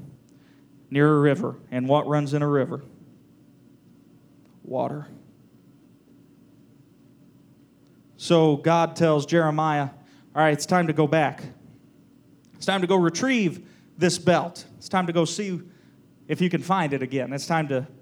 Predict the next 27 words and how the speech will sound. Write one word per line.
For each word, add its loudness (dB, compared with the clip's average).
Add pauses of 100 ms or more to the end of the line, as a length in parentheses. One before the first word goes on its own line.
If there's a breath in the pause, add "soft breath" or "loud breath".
see 0
what 2
happened -2
to -6
it." -14 (1500 soft breath)
So 2
Jeremiah 4
returns 0
and -2
he -2
retrieves 0
the -6
belt -2
from -8
the -8
spot -4
that -10
he -10
buried 2
it -6 (420 loud breath)
in -2
Babylon, 0 (320)
near 4
water. 4 (1400 soft breath)
And 0
Jeremiah's 0
words, -2